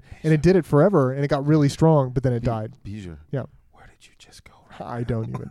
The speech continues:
Speaker 1: know.
Speaker 2: <laughs> All right. Uh, by the way, I am the Man in Black. We have, uh, the guy who has some weird fantasies about goats over here is Bijou. And of course,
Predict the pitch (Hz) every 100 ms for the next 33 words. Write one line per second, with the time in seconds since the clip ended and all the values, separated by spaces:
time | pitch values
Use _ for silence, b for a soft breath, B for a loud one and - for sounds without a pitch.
0 | 151 - 196 - 320 - - - B B
1 | B - 196 156 B B - 160 147 104
2 | 165 165 156 151 139 - - 147 147 139
3 | 135 127 120 120 120 113 - 92 127 135
4 | 127 117 101 - 113 107 104 95 95 101
5 | 87 _ 110 101 90 98 87 - - 92
6 | - 90 90 87 95 90 87 90 82 87
7 | 139 131 143 123 123 120 b b - 110
8 | 180 160 151 131 b b b 151 160 156
9 | 131 - 151 127 110 - -